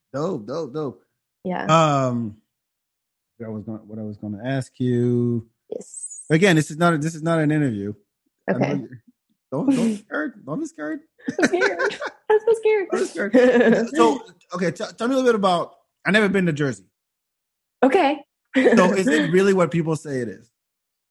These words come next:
Speaker 2: Trash?
Speaker 1: Yes. <laughs> I didn't wanna say it. I did not say it. But every time I hear about Jersey,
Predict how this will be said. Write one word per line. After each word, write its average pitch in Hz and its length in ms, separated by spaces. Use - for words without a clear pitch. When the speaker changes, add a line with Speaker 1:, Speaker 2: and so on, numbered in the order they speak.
Speaker 2:
Trash? 247 580
Speaker 1:
Yes. - 480
<laughs> - 160
I 220 60
didn't 277 140
wanna 302 160
say 311 300
it. 285 80
I 156 80
did 156 180
not 190 440
say 233 280
it. 170 200
But 175 260
every 202 240
time 226 200
I 208 100
hear 202 120
about 180 280
Jersey, 180 440